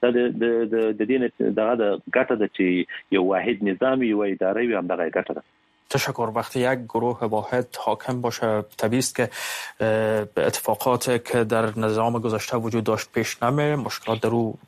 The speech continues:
Speaker 2: نظام هم، اه، وجود داشته، قابل انکار نیست. اما سیاست یک بخش از نظام است در کشورها.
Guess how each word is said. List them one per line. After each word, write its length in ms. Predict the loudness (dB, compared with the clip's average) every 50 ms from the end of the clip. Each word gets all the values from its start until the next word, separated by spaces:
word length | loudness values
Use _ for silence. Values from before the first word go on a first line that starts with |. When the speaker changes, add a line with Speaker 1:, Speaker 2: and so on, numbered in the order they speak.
| _ _ -2
Speaker 2:
نظام 260 | -2 0 0 0 0 0 0
هم، 160 | 0 -2 -2 -4 -6 -6 -6 -6 -6 -8 -10 -12 -8 -2 2
اه، 140 | 2 4
وجود 360 | 2 2 2 2 2 2 2 2
داشته، 420 | 2 2 2 2 0 -2 -2 -2
قابل 300 | 0 0 0 0 0 0
انکار 380 | 0 -2 -2 0 0 2 2 2
نیست. 300 | 2 2 2 0 0 0
اما 500 | 0 0 2 2 4 4 4 2 0 -2 -8 -18 -18 -18 -8 -4
سیاست 580 | 0 2 2 4 4 4 4 2 0 0 2 0
یک 120 | 0 0 0 0 4
بخش 380 | 4 4 4 4 2 0 0 2
از 380 | 2 2 2 2 0 -2 -2
نظام 420 | 0 0 0 2 2 2 2 2 2
است 420 | 0 0 0 -2 -4 -6 -4 -2
در 120 | 0 0 0
کشورها. 600 | 0 -4 -4 -2 -2 -4 -2 -2 -2 -2 -2